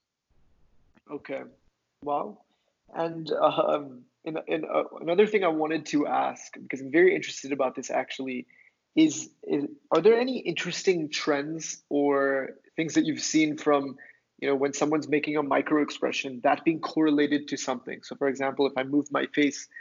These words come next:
my mouth a little bit to the right, is that saying I'm extremely upset or something like that? Is there anything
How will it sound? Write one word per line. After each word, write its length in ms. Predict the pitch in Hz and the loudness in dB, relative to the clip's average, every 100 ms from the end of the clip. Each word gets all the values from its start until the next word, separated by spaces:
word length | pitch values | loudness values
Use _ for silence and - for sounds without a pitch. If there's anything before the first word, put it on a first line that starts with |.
| - _ _ | -20 _ _
my 140 | 143 147 | -2 2
mouth 320 | 147 143 139 | 4 4 2
a 40 | |
little 200 | 139 147 | 2 2
bit 140 | 139 - | 2 -4
to 80 | |
the 100 | 139 | -4
right, 340 | 139 147 139 - | 2 4 4 0
is 140 | - 127 | -8 -6
that 200 | 127 - | -6 -4
saying 360 | 143 139 139 120 | -4 -4 -6 -6
I'm 300 | 127 131 123 | -6 -6 -10
extremely 720 | - - - 165 160 156 151 | -8 -8 -4 0 2 4 2
upset 500 | 127 - - 143 - - - | 2 -4 -2 -2 -2 -10 -4
or 160 | 143 | -2
something 280 | 139 170 175 | -2 -2 0
like 220 | 156 139 135 | 0 0 2
that? 200 | 127 123 | 0 0
Is 160 | 135 131 | -6 -2
there 140 | 151 | -2
anything 460 | 175 190 208 196 | 0 2 2 0